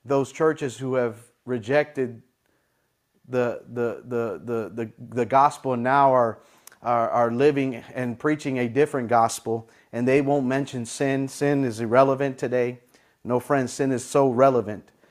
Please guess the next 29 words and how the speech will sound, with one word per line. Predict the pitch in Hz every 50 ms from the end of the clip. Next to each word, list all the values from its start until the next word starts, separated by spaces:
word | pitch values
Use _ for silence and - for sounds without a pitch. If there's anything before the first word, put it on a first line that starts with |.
| _ _ _ _ _ _ _ _
Because | 120 117 - 139 139 131 123
of | 127 113 -
sin, | - - - 170 165 151 135 123 117 113
this | 113 131 123 -
is | 135 110 104
why | 117 135 131 127 127
we | 123 120 120
see | 117 - - 135 131
what | 127 110
we're | 113
seeing | - - 131 127 120
in | 117 110
this | 110 101 -
world. | 117 117 117 113 107 101 95 92 - _ _ _ _ _ _ - - - _ _ _
I | 117
want | 143 185 214 208
to | 185
tell | - - 196 185 180
you | 170 151
that | 143 147 143 143 - -
the | 139
Bible | 127 113 143 151 180 185 170 170 156 143
says | - - 147 131 131 135 120
that | 123 123 117
sin | - - - - 190 196 160 131 113 117 120 123 123 110 _ _ _ _ _ _ _ _ _ _ _ _ _ _ _ - - -
is | 127 131 117
breaking | 104 131 156 165 170 160 151 147 139 135
God's | 139 131 127 123 104 113
law. | 127 139 139 135 123 101 82 - -